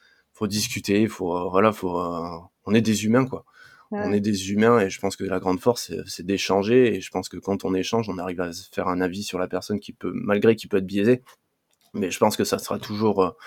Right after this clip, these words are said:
Speaker 1: moins biaisé que de lire un C V, quoi.
Speaker 2: Ouais.
Speaker 1: Donc, euh, pour moi, c'est, euh, dans la société actuelle, et j'ai envie de te dire même en France, c'est, euh,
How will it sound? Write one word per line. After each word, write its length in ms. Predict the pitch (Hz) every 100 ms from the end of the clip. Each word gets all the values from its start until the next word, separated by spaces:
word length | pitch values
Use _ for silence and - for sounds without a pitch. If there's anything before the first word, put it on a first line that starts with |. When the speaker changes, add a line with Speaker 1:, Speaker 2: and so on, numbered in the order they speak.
| - - _ _ 101
Speaker 1:
moins 280 | 101 113
biaisé 560 | 113 104 107 101 110 117 - - - _ -
que 80 | 98
de 80 |
lire 180 | 104 98
un 60 | 95
C 140 | -
V, 100 | 90
quoi. 180 | - - _ - _ _ -
Speaker 2:
Ouais. 80 |
Speaker 1:
Donc, 160 | 87 85
euh, 580 | 87 90 90 87 87 95
pour 140 | - 95
moi, 120 | 110
c'est, 140 | -
euh, 640 | 92 90 87 90 - 90 - _ _ - _ 107
dans 140 | 113
la 100 | 110
société 360 | 123 113 117 110
actuelle, 440 | - 110 110 - -
et 180 | 101
j'ai 160 | 95 95
envie 360 | 92 92 92 98
de 40 |
te 80 | 104
dire 160 | 101
même 220 | 98 98 95
en 60 |
France, 260 | 95 110 -
c'est, 300 | - 92
euh, 100 | 87